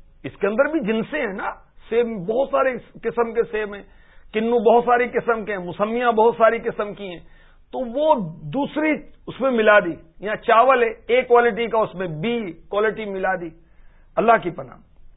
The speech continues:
میرے آقا صلی اللہ علیہ وآلہ وسلم کا گزر ہوا،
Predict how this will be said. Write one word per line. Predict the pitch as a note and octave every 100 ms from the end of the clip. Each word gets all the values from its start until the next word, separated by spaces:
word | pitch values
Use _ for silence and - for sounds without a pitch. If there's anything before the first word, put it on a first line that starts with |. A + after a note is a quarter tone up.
| _ _ _ _ -
میرے | C#3 F#3
آقا | F#3+ G#3+ G#3
صلی | G3+ G3+
اللہ | G3+ G#3 G3+ G#3+
علیہ | G#3 G3+ A3
وآلہ | F#3+ F#3 G3+ F#3+
وسلم | G#3+ F3+ - E3+ G3+ D#4+ - _ - _ _ - - _ _ _ _ - - -
کا | F3+
گزر | E3 D#3 F#3 C#3 G#3 B3
ہوا، | G#3 F3+ G3+